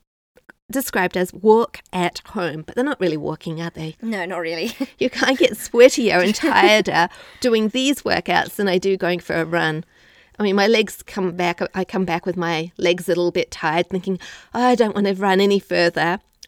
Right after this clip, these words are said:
Speaker 1: But doing these workouts, oh, I've just, all my muscles are warm.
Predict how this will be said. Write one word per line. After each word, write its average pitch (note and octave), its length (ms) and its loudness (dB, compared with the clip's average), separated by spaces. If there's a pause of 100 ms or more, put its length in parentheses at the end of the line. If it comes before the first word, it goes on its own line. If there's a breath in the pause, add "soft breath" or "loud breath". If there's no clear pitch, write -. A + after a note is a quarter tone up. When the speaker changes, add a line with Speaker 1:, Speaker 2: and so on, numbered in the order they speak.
Speaker 1:
But F#3+ 460 0 (280)
doing G#3+ 580 4
these F#3 280 2
workouts, F3 720 -2 (320 loud breath)
oh, A#3 240 4
I've F3+ 200 4
just, - 440 -8 (500 loud breath)
all A3+ 100 2
my F#3 120 0
muscles F#3+ 560 -4
are D#3+ 220 -6
warm. F3+ 520 2